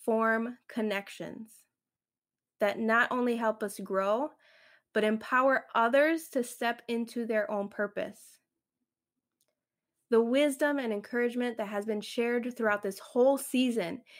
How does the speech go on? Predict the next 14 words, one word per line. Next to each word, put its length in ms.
is 160
given 600
through 260
the 100
experiences 760
of 200
being 280
Latina. 560
We're 140
na-, 180
we 160
are 140
navigating 800
li-, 160